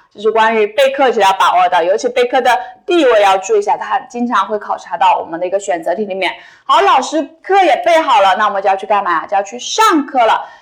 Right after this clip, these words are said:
上课为什么要上课？来看一下上课它的一个地位。上课它是教学的中心环节，前面还记得吗？教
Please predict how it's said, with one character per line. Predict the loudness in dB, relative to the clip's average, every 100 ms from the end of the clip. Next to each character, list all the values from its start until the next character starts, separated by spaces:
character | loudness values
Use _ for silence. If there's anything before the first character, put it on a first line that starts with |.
| _
上 | -8 0 2 2 0
课 | 2 2 4
为 | 2
什 | 0 0
么 | 0
要 | 0
上 | -2 0 0
课？ | 0 2
来 | 0
看 | -2 -4
一 |
下 | -4
上 | -2 0 0
课 | 0
它 | 0 0
的 | 0
一 |
个 | -4
地 | -4 -2 2
位。 | 2 2 -4 -18 _
上 | -4 0 2 2
课 | 2 2
它 | 0
是 | -2 -4
教 | 0 2 2
学 | 2 0
的 | 2 2 0 -4
中 | 0 2 2 0
心 | -2 -2 -2 -6
环 | _ -4 -2 -2 -6 -16
节， | -4 -2 -2 -4 -20 _
前 | 0
面 | 2
还 | 2
记 | 2
得 | 2
吗？ | 2 0
教 | 0